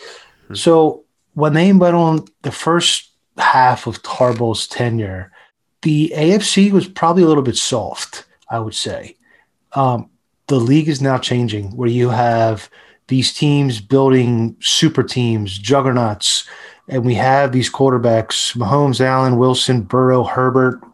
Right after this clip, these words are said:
Speaker 2: and Lamar. I mean, and these teams are now going, that's just in the A F C, going all in, and people are gonna copycat the Rams, and they're gonna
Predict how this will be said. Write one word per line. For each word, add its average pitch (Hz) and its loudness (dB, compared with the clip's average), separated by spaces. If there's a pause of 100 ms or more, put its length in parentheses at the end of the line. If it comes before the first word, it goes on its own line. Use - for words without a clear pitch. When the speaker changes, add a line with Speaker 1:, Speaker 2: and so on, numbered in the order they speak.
(100)
Speaker 2:
and 139 0
Lamar. 127 0 (480)
I 123 -4
mean, 123 -2 (540)
and 147 0
these 151 0
teams 170 2
are 139 4
now 139 2
going, 139 0 (420)
that's 147 -2
just 165 -4
in 143 2
the 131 2
A 123 2
F 101 -2
C, 175 0 (420)
going 143 2
all 131 4
in, 147 2
and 127 -8
people 147 0
are 147 0
gonna 131 -2
copycat 143 -2
the 117 -2
Rams, 139 0 (380)
and 127 -2
they're 127 2
gonna 135 0